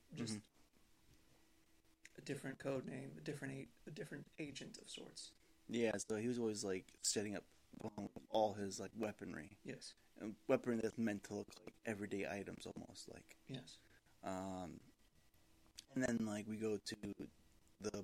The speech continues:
Speaker 2: modern ones, like, of today, with the Craig era ones, where it's
Speaker 1: Yes.
Speaker 2: like, we finally get Q. Um, what was it, in Skyfall?
Speaker 1: Yes.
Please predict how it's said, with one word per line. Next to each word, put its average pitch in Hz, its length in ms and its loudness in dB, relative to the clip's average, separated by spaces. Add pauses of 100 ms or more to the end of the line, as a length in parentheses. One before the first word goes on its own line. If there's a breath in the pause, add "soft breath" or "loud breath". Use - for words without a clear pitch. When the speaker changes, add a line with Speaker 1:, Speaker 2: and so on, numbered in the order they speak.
Speaker 2:
modern 104 520 0
ones, 95 280 -2
like, 98 160 -4
of - 160 -6
today, 92 300 2
with 90 80 -2
the - 200 -12
Craig - 300 0
era 82 220 -2
ones, - 340 -8
where 95 140 -2
it's - 180 -6
Speaker 1:
Yes. - 80 -6
Speaker 2:
like, 90 140 -2
we 98 80 -4
finally 113 240 -2
get 98 180 -6
Q. 120 280 2 (840 loud breath)
Um, 104 640 -2 (320)
what - 100 -4
was 98 100 0
it, 98 60 0
in 95 80 -2
Skyfall? 120 540 -2 (760)
Speaker 1:
Yes. - 400 0